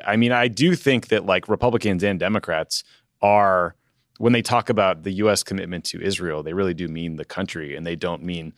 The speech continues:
to the man, Bibi Netanyahu, unless you're currently living, uh, at Mar-a-Lago. But I don't know. I, I, I, this is not a bet I would take if I were Netanyahu, but I digress. So the corruption cases, Bibi, you know, he tried to pass all these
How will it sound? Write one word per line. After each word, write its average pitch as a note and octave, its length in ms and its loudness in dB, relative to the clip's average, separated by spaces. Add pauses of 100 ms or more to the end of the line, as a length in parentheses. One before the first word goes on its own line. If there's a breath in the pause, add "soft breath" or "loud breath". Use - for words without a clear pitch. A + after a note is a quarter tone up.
(160)
to - 100 -8
the D#2+ 120 -8
man, D#2+ 400 -4
Bibi F2 320 -4
Netanyahu, E2+ 640 -2
unless F2+ 280 -4
you're D#2+ 140 -8
currently E2 480 -6 (320 loud breath)
living, F2 460 0
uh, D#2 360 -2
at F#2 140 -2
Mar-a-Lago. E2 880 0
But D2+ 180 -2
I F#2+ 100 2
don't G2 100 0
know. E2 60 -2
I, A2 160 2
I, C#3 140 2 (140)
I, E3 140 0
this E3 200 2
is F3+ 100 6
not D#3 180 6
a - 20 2
bet A2+ 180 4
I G2 140 4
would F#2 140 -2
take F2+ 200 -2
if F2 120 -4
I E2+ 40 2
were E2 80 0
Netanyahu, E2 480 -2
but G#2+ 100 -4
I A2+ 80 4
digress. F2+ 480 0 (160 loud breath)
So - 120 0
the C3 80 6
corruption D3 400 2
cases, F2+ 540 0 (560 loud breath)
Bibi, C#3+ 240 6
you C3 260 4
know, F#2+ 120 4
he F2 40 0
tried A#2 200 2
to F#2 40 -4
pass A2 340 2
all A2 160 6
these F#2 460 -4